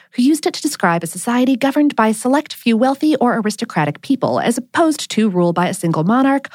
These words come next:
or a democracy in which the great mass of people of humble means holds control.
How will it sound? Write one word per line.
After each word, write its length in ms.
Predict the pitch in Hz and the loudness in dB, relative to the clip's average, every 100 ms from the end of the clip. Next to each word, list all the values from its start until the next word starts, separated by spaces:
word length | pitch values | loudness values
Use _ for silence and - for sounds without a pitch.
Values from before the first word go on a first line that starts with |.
| - | -8
or 220 | 254 311 247 | -2 0 0
a 40 | |
democracy 640 | 226 269 294 214 - 165 | 0 0 0 -2 0 -2
in 140 | - 190 | 0 0
which 200 | 185 - | -2 -4
the 60 | |
great 280 | 185 226 247 | -2 0 0
mass 260 | 214 202 - | -2 -2 -6
of 80 | - | -6
people 400 | - 254 170 175 | -4 0 2 0
of 100 | 160 - | -2 -8
humble 280 | - 202 185 | -2 0 2
means 420 | 180 247 170 165 - _ | 2 2 2 -2 -6 _
holds 260 | 165 156 | -4 -4
control. 600 | - 170 240 202 - - | -4 -2 0 0 -2 -14